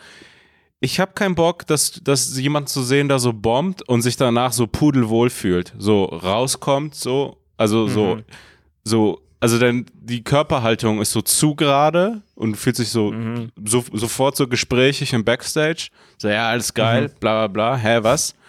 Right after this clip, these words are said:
Speaker 1: So, nee, Mann,
Speaker 2: Mhm,
Speaker 1: also
Speaker 2: mhm.
Speaker 1: wir haben das alle gesehen. Macht das nichts mit dir emotional? Also bist du nicht gerade ein bisschen traurig? Also da ist doch was
Speaker 2: Ja,
Speaker 1: schiefgelaufen.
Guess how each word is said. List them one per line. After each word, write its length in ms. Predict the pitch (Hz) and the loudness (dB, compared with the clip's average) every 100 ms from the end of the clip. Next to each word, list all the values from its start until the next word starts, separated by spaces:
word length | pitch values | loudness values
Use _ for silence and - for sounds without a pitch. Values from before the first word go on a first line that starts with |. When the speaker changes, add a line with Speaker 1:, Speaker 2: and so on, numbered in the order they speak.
| - - _ | -20 -20 _
Speaker 1:
So, 140 | 107 | -8
nee, 320 | 107 113 139 | -4 0 0
Mann, 320 | 143 117 98 127 | 4 4 4 0
Speaker 2:
Mhm, 40 | - | -2
Speaker 1:
also 260 | 107 104 104 | -2 0 -2
Speaker 2:
mhm. 80 | - | -4
Speaker 1:
wir 100 | 107 | -2
haben 80 | 120 | -2
das 120 | 120 | -2
alle 240 | - 123 139 | -2 0 0
gesehen. 680 | 131 123 127 131 131 127 98 | 0 0 2 4 2 0 -4
Macht 260 | 117 - | -6 -2
das 160 | 190 - | -2 0
nichts 240 | 214 - | -4 -2
mit 180 | 208 196 | -4 -2
dir 220 | 165 208 | -2 0
emotional? 800 | 139 190 214 - 202 196 208 220 | 0 0 0 -2 -2 0 0 -2
Also 360 | 127 117 120 107 _ _ | -2 0 0 -2 _ _
bist 200 | 123 - | -6 -2
du 40 | 196 | 0
nicht 320 | 202 - - | 0 -2 -8
gerade 260 | 139 143 147 | 0 0 0
ein 60 | |
bisschen 560 | 143 143 139 120 110 110 | -4 -2 -2 -2 -4 -10
traurig? 720 | - 101 156 226 240 208 - 117 | -4 0 2 2 -2 -4 -4 -4
Also 200 | 113 113 | -2 -2
da 120 | 123 | -2
ist 100 | - | -2
doch 140 | 139 | -2
was 100 | 123 | -4
Speaker 2:
Ja, 160 | - 196 | 0 0
Speaker 1:
schiefgelaufen. 320 | 214 120 180 | 2 2 2